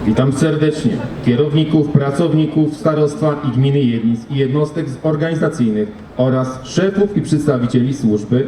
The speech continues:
i straży i inspekcji. Witam serdecznie. Witam serdecznie nadleśniczego,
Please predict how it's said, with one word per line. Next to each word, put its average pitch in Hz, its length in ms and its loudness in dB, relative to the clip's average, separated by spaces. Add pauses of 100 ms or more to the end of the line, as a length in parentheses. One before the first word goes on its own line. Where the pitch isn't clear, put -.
i 131 40 0
straży 110 500 0
i 151 40 2
inspekcji. 139 600 -2 (260)
Witam 131 280 2
serdecznie. 165 600 0 (2250)
Witam 196 280 2
serdecznie 180 460 2
nadleśniczego, 170 720 0